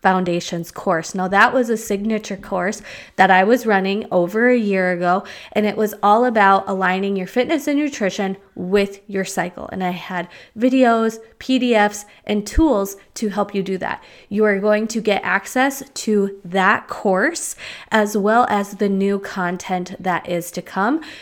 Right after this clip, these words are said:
revamping some of the P D Fs that are current, adding in some more meal ideas, because, like, that ramen meal idea is going on the food menu idea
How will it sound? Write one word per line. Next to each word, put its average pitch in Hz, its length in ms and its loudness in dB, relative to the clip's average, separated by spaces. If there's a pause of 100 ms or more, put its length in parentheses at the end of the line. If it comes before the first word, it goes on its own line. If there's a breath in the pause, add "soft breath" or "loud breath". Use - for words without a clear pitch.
(120)
revamping 196 920 0
some 208 280 -2
of 196 200 -2
the 196 240 0
P 196 220 -6
D 185 140 0
Fs 180 280 0
that 170 160 -2
are 165 100 -2
current, 262 560 0
adding 180 320 -6
in 180 140 -4
some 175 180 -6
more 170 220 -4
meal 269 240 0
ideas, 240 420 0
because, 190 340 -4 (300 loud breath)
like, 190 360 0
that 185 280 0
ramen 185 460 0
meal 254 180 2
idea 262 420 4
is 180 200 -2
going 180 320 2
on 165 340 -2 (300 loud breath)
the 180 140 2
food 180 340 2 (460)
menu 185 580 -2 (100)
idea 165 540 -2